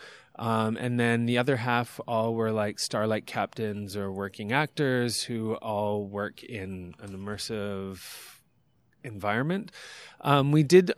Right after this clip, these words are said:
a few, we've done a few plays, shows that were in more of a traditional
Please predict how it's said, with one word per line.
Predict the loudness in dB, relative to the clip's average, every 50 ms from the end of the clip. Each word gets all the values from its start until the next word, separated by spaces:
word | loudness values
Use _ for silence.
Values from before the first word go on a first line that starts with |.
| -6 -16 _ _
a | -10 -8 -8
few, | -4 0 4 6 6 8 8 8 8 6 6 6 6 6 4 4 4 4 4 4 4 4 2 2 2 2 2 2 0 0 -2 -2 -4 -4 -6 -8 -10 -12 _ _ _ _ _ _ -2
we've | -2 0 6
done | 6 6 8 6
a | 4
few | 2 0 0 2 2 2 2 0 -2 -4 -8 _ _ _ _ _ _ -14
plays, | -2 4 6 8 8 8 8 6 6 4 4
shows | 2 4 6 6 6 6 6 6
that | 4 4 4 4
were | 2 2 2 2
in | 2 0 0 -2 0 0 0
more | 0 2 4 6 6 6 4
of | 4 0 -4 -6
a | -6
traditional | -6 -6 -12 -4 -2 -2 -2 -2 -2 -2 0 0 0 0 -2 -4 -6